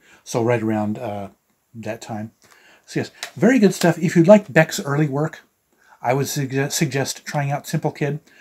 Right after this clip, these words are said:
I think he's put out a new album sometime in the last few years. I have not checked that one out yet. I just found out about it, actually. Then we have, uh, Frank Sinatra with his classic album In the Wee Small Hours.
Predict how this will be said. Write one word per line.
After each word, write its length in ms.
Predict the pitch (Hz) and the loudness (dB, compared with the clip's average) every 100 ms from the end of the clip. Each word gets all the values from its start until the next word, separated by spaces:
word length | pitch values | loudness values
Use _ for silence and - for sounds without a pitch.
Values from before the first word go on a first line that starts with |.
| - - | -20 -10
I 120 | 131 123 | -6 2
think 180 | 208 | 2
he's 160 | 190 - | 2 -2
put 160 | - 160 | 0 2
out 100 | 139 | 2
a 60 | |
new 200 | 127 160 | 2 4
album 420 | 143 139 143 139 _ _ _ _ | 4 4 0 -4 _ _ _ _
sometime 380 | - 151 131 143 | -6 -4 -2 -2
in 80 | 127 | 0
the 60 | |
last 260 | 120 120 - | 0 0 -2
few 140 | 151 | -6
years. 280 | 127 123 120 | -4 -4 -4
I 60 | 104 | -6
have 220 | - 110 | -8 -4
not 260 | 113 110 - _ _ - | -4 -4 -8 _ _ -8
checked 180 | 143 | -6
that 160 | 151 139 | -6 -6
one 80 | 117 | -6
out 160 | 127 | -6
yet. 160 | 131 127 | -6 -8
I 140 | 123 | -6
just 180 | 117 127 | -6 -6
found 240 | - 117 110 | -2 -2 0
out 160 | 113 | -2
about 180 | 101 92 | -4 -10
it, 120 | 98 | -12
actually. 400 | 98 - 107 98 _ _ _ _ _ - _ - | -14 -16 -18 -20 _ _ _ _ _ -20 _ -6
Then 120 | 165 | 2
we 120 | 196 | 2
have, 380 | - 165 156 - | 4 2 0 -2
uh, 340 | 143 120 110 - _ _ _ _ _ _ _ _ _ _ _ _ _ - | -6 -4 -4 -6 _ _ _ _ _ _ _ _ _ _ _ _ _ -20
Frank 240 | _ 165 165 | _ -4 -2
Sinatra 380 | 156 147 151 131 | 2 2 2 0
with 140 | 127 | 0
his 160 | 127 - | -2 -4
classic 340 | 135 120 - | -8 -8 -4
album 260 | 127 123 139 | -4 -4 -6
In 140 | 131 | -6
the 80 | 117 | -6
Wee 140 | 131 | -6
Small 260 | 131 120 120 | -6 -8 -6
Hours. 360 | 110 117 110 | -4 -6 -8